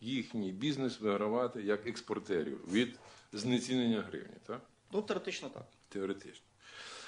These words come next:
Speaker 1: Валюту треба продавати від експорту.
Speaker 2: Сімдесят п'ять відсотків від надходжень.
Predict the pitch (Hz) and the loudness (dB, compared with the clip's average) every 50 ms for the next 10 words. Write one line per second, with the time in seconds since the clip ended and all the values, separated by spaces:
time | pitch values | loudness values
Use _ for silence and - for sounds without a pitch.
0 | - - - - - - - - - - - - _ _ _ - _ _ _ - | -14 -16 -18 -20 -16 -14 -14 -14 -14 -16 -20 -20 _ _ _ -20 _ _ _ 2
1 | - 113 151 156 196 247 233 233 190 - 180 190 185 180 175 - 170 165 160 165 | 10 12 12 12 12 8 6 4 4 6 6 6 6 6 2 2 2 6 6 8
2 | 147 135 101 - - 104 101 107 107 107 98 85 - - - 82 - - - - | 8 8 6 6 4 0 0 2 6 6 6 4 4 -6 -10 -14 -14 -14 -18 -20
3 | 123 - _ _ _ _ _ _ _ - - - 143 139 - - 143 123 127 120 | -20 -20 _ _ _ _ _ _ _ -16 -10 -8 -8 -8 -8 -10 -10 -10 -10 -8
4 | - - - - - - 120 110 123 123 127 117 - - 110 107 - - | -8 -8 -8 -8 -8 -10 -8 -8 -8 -8 -10 -12 -12 -14 -14 -14 -14 -18